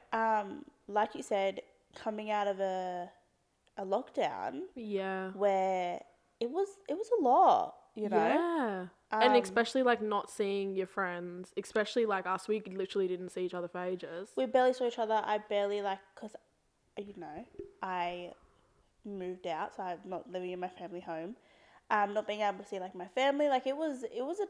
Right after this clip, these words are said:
Speaker 1: tough one
Speaker 2: Mm-hmm.
Speaker 1: to deal with. And then it got to the point where, you know, you'd sort of just isolate yourself in, like, the room because you're like, "Well, I have
Speaker 2: Yeah.
Speaker 1: nothing else to do."
Speaker 2: Or you
Speaker 1: There's
Speaker 2: just, like,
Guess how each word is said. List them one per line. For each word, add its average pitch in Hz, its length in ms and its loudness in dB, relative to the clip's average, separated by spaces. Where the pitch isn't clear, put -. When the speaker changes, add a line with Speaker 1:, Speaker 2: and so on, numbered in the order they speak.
Speaker 1:
tough - 500 0
one 190 420 2
Speaker 2:
Mm-hmm. 233 540 -6
Speaker 1:
to 226 100 -2
deal 202 280 0
with. 190 220 -4
And 202 180 0
then 196 120 0
it 185 80 -4
got 220 140 0
to - 60 -14
the 208 60 -16
point 202 160 0
where, 190 100 -4
you 190 140 -6
know, 175 80 -8
you'd 180 240 -8
sort 220 180 -2
of 247 60 -4
just 240 220 -12
isolate 180 420 -6
yourself 180 380 -8
in, 175 80 -10
like, 165 180 -12
the 180 100 -8
room 175 680 -8
because 214 260 -14
you're 190 80 -6
like, 208 180 -2
"Well, 190 120 0
I 185 80 -2
have 190 140 -6
Speaker 2:
Yeah. 196 40 -12
Speaker 1:
nothing 185 320 -10
else 165 260 -14
to - 60 -20
do." 269 400 -4
Speaker 2:
Or 233 100 6
you 226 100 8
Speaker 1:
There's 226 100 0
Speaker 2:
just, 226 240 -4
like, 233 160 2